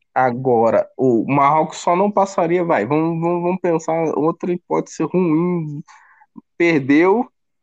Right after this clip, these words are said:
e a Bélgica vai ter que ganhar de pelo menos, vai, a Bélgica ganhou e não pode ganhar com mais de dois gols de diferença, porque senão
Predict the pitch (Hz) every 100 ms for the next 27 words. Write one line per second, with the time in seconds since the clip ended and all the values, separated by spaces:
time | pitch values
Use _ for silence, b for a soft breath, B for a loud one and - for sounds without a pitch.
0 | - 151 143 143 151 160 175 160 160 160
1 | 165 165 170 165 160 170 170 175 165 165
2 | 160 175 185 - B B B B _ _
3 | _ _ _ _ _ _ 147 147 113 117
4 | 143 156 165 - 202 180 160 B - 156
5 | 165 156 147 160 240 - _ _ _ _
6 | 160 165 170 170 170 170 170 180 165 170
7 | 190 190 180 180 160 151 165 156 160 151
8 | 147 151 - 160 170 156 160 151